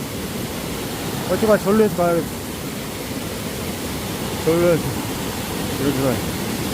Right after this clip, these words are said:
와, 명지산 양반이었네, 양반. 와, 화악산 이거 아니면 그,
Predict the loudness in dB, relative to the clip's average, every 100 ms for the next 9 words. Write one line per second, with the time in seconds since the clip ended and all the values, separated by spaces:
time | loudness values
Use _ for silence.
0 | -2 -2 -2 -2 -2 -2 -4 -8 -4 0
1 | 2 4 2 2 -2 -8 -16 -18 -20 -20
2 | -20 -20 -20 -20 -20 -20 -20 -20 -20 -2
3 | 4 4 4 4 6 8 8 6 6 6
4 | 6 6 6 4 2 -4 -14 -20 -20 -20
5 | -20 -20 -20 -16 0 4 4 4 2 4
6 | 2 2 4 4 4 0